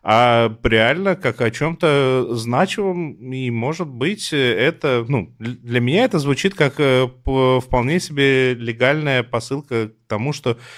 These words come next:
в каком-то обозримом будущем, э, все валюты будут уходить, ну, может, не в обозримом будущем, все валюты будут уходить куда-то в подобную степь.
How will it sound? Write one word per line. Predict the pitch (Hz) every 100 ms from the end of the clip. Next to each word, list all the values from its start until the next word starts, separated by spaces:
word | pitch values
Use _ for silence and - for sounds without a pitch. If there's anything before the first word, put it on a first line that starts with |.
| -
в | _
каком-то | 127 156 147 139
обозримом | 127 131 139 135 120 110
будущем, | 190 220 - 156 131 90
э, | 123 127 123
все | 123 - 151
валюты | 123 110 113 101
будут | 101 101 95
уходить, | 95 101 98 110 147 -
ну, | 156 147 -
может, | 104 135 127
не | 107 98
в |
обозримом | 95 95 90 113 110
будущем, | 95 95 - 95
все | - 143
валюты | 110 101 151 131
будут | 110 104 104
уходить | - 104 131 147
куда-то | 104 110 120
в | 107 - - -
подобную | 101 107 110 110 107
степь. | - - 90 -